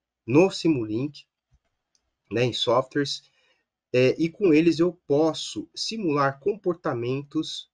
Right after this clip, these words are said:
de equipamentos, de sistemas, em diferentes condições, inclusive aplicar falhas, né? Então, será, por exemplo, que o,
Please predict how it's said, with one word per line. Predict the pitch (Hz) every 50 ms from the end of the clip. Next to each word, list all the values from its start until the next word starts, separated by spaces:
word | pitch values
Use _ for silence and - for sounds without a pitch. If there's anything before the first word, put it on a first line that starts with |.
| _ _
de | - 110
equipamentos, | 107 110 - - 110 104 101 107 120 131 139 143 139 - - 123 110
de | 113 127 143
sistemas, | - - 139 - - _ 117 117 123 127 127 127 127 - - - _ _ _ _ _ _ _ _ _ _ _ _ _ -
em | 156 165
diferentes | 160 165 165 - 151 135 143 143 143
condições, | - - 151 147 143 - - 143 131 120 110 113
inclusive | 151 185 185 - 196 180 139 143 165 165 190
aplicar | 180 - - 180 165 - 170 180 208 208
falhas, | - - - 127 127 120 101 98 98 - - - _ _ _ _ _ _
né? | _ 101 117 139
Então, | 143 139 - 135
será, | 135 - - 131 110 127 147 165
por | 160 - _ 143 127
exemplo, | 113 117 127 127 127 - 110
que | - - 120 117
o, | 113 -